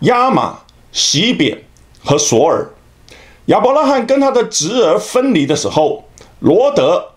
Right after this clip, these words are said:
就选择了比较富庶的约旦河平原上面的城邑，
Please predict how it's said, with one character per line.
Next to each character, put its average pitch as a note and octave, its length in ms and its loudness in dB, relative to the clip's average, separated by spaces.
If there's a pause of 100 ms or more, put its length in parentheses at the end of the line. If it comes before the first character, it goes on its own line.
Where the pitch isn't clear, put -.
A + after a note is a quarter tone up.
(160)
就 B3 240 2
选 A2 340 -2
择 A#2 140 0
了 D#3+ 140 2
比 A2+ 160 -6
较 D#3 180 0
富 D3+ 320 -2
庶 C#3+ 180 0
的 A2+ 220 0
约 D#3 160 0
旦 D3+ 180 0
河 G2+ 220 -2
平 A2 340 -2
原 A2+ 140 0
上 A#2+ 160 -2
面 A2 160 -2
的 F#2 80 -4
城 F2 260 -4
邑， C#3 300 -2